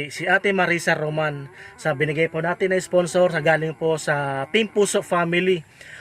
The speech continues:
So marami daw po tumulong sa kanila, nagbigay ng ayuda, galing po sa simbahan, galing po sa barangay. So kaya po naiyak po si, si ate. Kahit di po daw niya kilala, ay na, na, napapabutan po natin siya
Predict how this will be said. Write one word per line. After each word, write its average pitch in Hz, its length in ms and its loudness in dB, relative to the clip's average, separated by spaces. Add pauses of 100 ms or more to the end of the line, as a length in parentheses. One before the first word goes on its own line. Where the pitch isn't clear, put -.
So - 80 -2
marami 220 400 2
daw 214 100 -2
po 202 220 -4
tumulong 185 400 -2
sa 180 160 -10
kanila, 170 320 0
nagbigay 156 480 -2
ng 165 80 -4
ayuda, 165 560 2
galing 160 320 0
po 160 80 -6
sa 147 240 -4
simbahan, 175 640 0
galing 156 260 0
po 170 140 -8
sa 170 80 -6
barangay. 170 640 0 (480)
So 180 160 -10
kaya 185 220 2
po 175 260 2
naiyak 180 400 0
po 170 80 -4
si, 151 480 -6
si 175 160 -8
ate. 147 480 -2 (480)
Kahit 170 240 2
di 170 160 0
po 170 320 0
daw 170 240 0
niya 165 160 -6
kilala, 175 640 0 (560)
ay 156 80 -4
na, 165 220 -4 (100)
na, 185 400 -4
napapabutan 202 640 0
po 180 160 -4
natin 165 240 -2
siya 156 400 -2